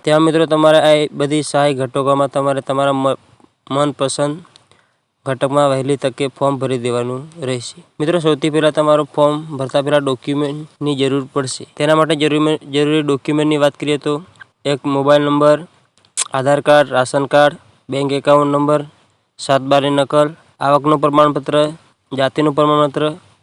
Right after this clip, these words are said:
જો મિત્રો લાગુ પડતું હોય તો. મિત્રો, તમારે આટલા ડોક્યુમેન્ટ સાથે રાખી ફોર્મ ભરવાનું રહેશે. ફોર્મ તમે તમારા જાતે મોબાઈલથી પણ ભરી શકો છો. નજીકના સી એસ સી સેન્ટર જઈ તમારે ફોર્મ ભરી દેવાનું રહેશે.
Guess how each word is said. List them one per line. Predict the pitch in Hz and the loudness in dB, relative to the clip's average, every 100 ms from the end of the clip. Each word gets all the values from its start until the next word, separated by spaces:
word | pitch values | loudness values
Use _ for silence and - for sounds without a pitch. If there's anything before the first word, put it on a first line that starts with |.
| - | -8
જો | 139 151 | -4 -2
મિત્રો | 147 156 | 0 2
લાગુ | 139 135 139 | 2 2 0
પડતું | 139 131 143 | -2 -4 -4
હોય | 139 | -4
તો. | 123 131 - _ _ 151 | -4 -8 -10 _ _ -2
મિત્રો, | 156 180 | 2 2
તમારે | 170 165 170 | 4 4 6
આટલા | 165 143 156 | 4 2 0
ડોક્યુમેન્ટ | 151 147 - 151 147 | 0 -2 -2 -2 -2
સાથે | 147 135 147 | -2 -4 -4
રાખી | 139 131 147 | -4 -4 -6
ફોર્મ | - 135 131 | -2 -2 0
ભરવાનું | 123 123 131 | -2 -2 -4
રહેશે. | 131 123 - _ _ _ _ _ _ _ _ - | -6 -8 -12 _ _ _ _ _ _ _ _ 2
ફોર્મ | 165 175 | 4 4
તમે | 170 165 156 | 2 2 2
તમારા | 156 160 | 4 4
જાતે | 151 139 - _ - 151 | 4 0 -2 _ -4 -2
મોબાઈલથી | 143 135 139 123 151 | 0 0 -2 -2 -4
પણ | 143 147 | -2 -2
ભરી | 131 135 | -2 -4
શકો | - 131 127 | -6 -8 -8
છો. | - 117 - _ 165 | -8 -12 -14 _ -4
નજીકના | 147 147 151 147 | 0 2 2 0
સી | 151 | 0
એસ | 147 | -2
સી | 143 | -2
સેન્ટર | 147 143 135 139 | -2 -2 -2 -2
જઈ | 143 | -2
તમારે | 139 139 135 | 0 0 0
ફોર્મ | - 127 | -2 -2
ભરી | 123 123 | -2 -4
દેવાનું | 117 110 117 123 | -4 -6 -6 -6
રહેશે. | 117 104 - | -6 -8 -14